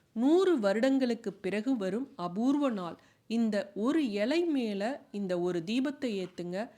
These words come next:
கடன் என்ற பேச்சே இருக்காது. பதினாறு செல்வங்களும் வீடு தேடி வரும். அது என்ன தீபம், எப்படி ஏற்றணும்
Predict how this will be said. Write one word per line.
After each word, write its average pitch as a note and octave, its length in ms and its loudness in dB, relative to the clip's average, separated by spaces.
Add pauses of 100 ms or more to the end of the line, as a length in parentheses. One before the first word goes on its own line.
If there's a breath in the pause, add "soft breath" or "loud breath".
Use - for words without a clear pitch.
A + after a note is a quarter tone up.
(240 loud breath)
கடன் A#3 360 0
என்ற A#3 320 -2
பேச்சே G#3 600 -2
இருக்காது. F#3 680 -6 (220 soft breath)
பதினாறு C4+ 680 0
செல்வங்களும் G#3 580 -4
வீடு G3+ 260 -2
தேடி G#3 280 -2
வரும். E3+ 280 -6 (300 soft breath)
அது F#3 260 -4
என்ன A3 280 2
தீபம், F#3+ 520 -4
எப்படி C#4 480 -2
ஏற்றணும் F#3+ 480 -6